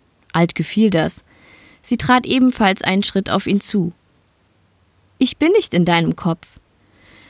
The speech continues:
Du strahlst deine Gefühle aber so stark aus,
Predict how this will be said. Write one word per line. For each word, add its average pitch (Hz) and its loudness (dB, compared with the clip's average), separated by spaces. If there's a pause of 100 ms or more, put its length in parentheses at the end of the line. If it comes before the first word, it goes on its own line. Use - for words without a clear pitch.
(100)
Du 269 0
strahlst 285 0
deine 240 4
Gefühle 254 2
aber 226 2
so 302 -2
stark - -2
aus, 170 -2